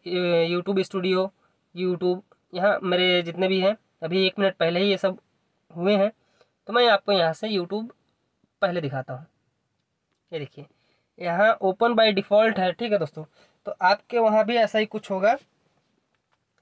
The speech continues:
क्योंकि आपका अलग अलग phone होगा तो उसमें थोड़ा बहुत changes होता है,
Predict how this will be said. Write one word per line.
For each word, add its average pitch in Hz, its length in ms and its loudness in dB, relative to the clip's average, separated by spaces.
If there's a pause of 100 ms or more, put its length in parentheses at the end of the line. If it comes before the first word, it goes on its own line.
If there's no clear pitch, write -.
(1040)
क्योंकि 170 180 -6
आपका 180 360 2 (340)
अलग 180 180 2
अलग 190 180 2
phone 180 240 0
होगा 180 280 2
तो - 380 -20
उसमें 196 260 -4
थोड़ा 202 120 4
बहुत 202 200 0
changes 190 360 0
होता 185 240 2
है, 190 140 2